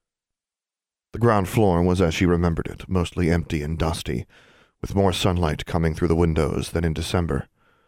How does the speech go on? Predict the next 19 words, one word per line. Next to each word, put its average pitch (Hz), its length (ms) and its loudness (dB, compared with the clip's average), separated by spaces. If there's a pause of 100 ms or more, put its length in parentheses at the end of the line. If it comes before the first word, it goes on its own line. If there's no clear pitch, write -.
(420)
She - 140 0
walked 107 220 2
around 92 440 0
looking 87 240 -2
for - 160 -4
any 92 160 0
suspicious 87 480 -2
boxes 85 560 -4
or 78 100 -4
packages 85 540 -4
or - 40 -8
crates. - 540 -4 (800)
If 90 140 -2
there 101 140 4
had 90 80 2
been 90 140 2
any 90 140 4
recent 92 460 2
deliveries, 92 760 -2